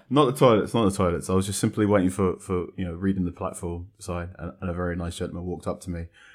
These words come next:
uh, mouthed something. I sort of took out my headphones and went, "What?" And he went, "Are you Carl Anka?" I went, "Please don't hate me." Yeah. Uh, and then we had a little chat about Man United, and he, he did indeed ask me about Antony and asked me the status o-, of the Antony deal. Uh, and I sort of went, "Well,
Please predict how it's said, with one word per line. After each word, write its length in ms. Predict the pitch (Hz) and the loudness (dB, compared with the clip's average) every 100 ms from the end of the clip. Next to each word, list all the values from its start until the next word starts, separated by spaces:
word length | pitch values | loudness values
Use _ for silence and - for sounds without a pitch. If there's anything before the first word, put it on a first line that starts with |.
| - _ 90 | -20 _ -8
uh, 140 | 85 | 0
mouthed 280 | 95 98 95 | 4 4 4
something. 360 | 95 85 87 87 | 0 -4 -4 -6
I 40 | |
sort 200 | - 85 | -4 -4
of 60 | 98 | -2
took 140 | 104 | -2
out 120 | 92 | -2
my 60 | 95 | -2
headphones 420 | 95 - 87 85 | -4 -6 -6 -6
and 80 | 85 | -8
went, 100 | 69 | -4
"What?" 320 | 104 175 - | 0 0 -2
And 80 | 101 | -6
he 60 | 95 | -6
went, 120 | 92 | -2
"Are 40 | |
you 100 | 120 | -2
Carl 240 | 139 147 165 | 0 0 0
Anka?" 320 | 151 95 87 | -2 -4 -8
I 40 | |
went, 220 | 90 92 - _ _ _ _ _ - | -8 -10 -12 _ _ _ _ _ -12
"Please 260 | 113 107 101 | -6 -4 -4
don't 180 | 110 | -6
hate 140 | 110 - | -6 -6
me." 100 | 117 | 0
Yeah. 220 | 123 156 - - - | 4 4 2 -10 -8
Uh, 280 | - 107 104 | 0 4 4
and 160 | 107 104 | 4 6
then 260 | 101 98 - - _ | 6 6 0 -18 _
we 80 | 104 | 4
had 80 | 98 | 6
a 40 | |
little 140 | 98 95 | 4 4
chat 180 | 104 87 | 2 2
about 140 | 85 | 0
Man 160 | 87 87 | 0 -2
United, 360 | 87 67 85 87 - | -4 -6 -8 -10 -8
and 140 | 90 | -6
he, 100 | 87 - | -6 -8
he 180 | 95 95 98 | -12 -12 4
did 140 | 117 110 | 6 8
indeed 300 | 101 107 95 | 8 6 6
ask 240 | 95 - | 4 2
me 140 | 92 | -2
about 260 | 85 139 - | -2 -6 -4
Antony 420 | 90 87 85 90 - | -4 -4 -8 -10 -12
and 260 | - 87 87 | -12 -8 -6
asked 200 | 85 - | -6 -6
me 80 | 85 | -6
the 80 | |
status 500 | - 90 87 - - - | -4 -4 -4 -6 -12 -12
o-, 60 | 92 87 | -8 -6
of 80 | 87 | -6
the 80 | 85 | -6
Antony 320 | 82 90 87 | -6 -8 -8
deal. 300 | 85 85 80 _ _ | -6 -8 -10 _ _
Uh, 500 | - 87 80 92 85 - | -12 -12 -10 -10 -12 -12
and 100 | 82 | -12
I 40 | 80 | -10
sort 220 | - 76 | -10 -12
of 80 | 87 | -10
went, 180 | 85 | -8
"Well, 840 | - 170 175 170 170 165 160 156 | -4 -2 0 -2 -2 -4 -6 -10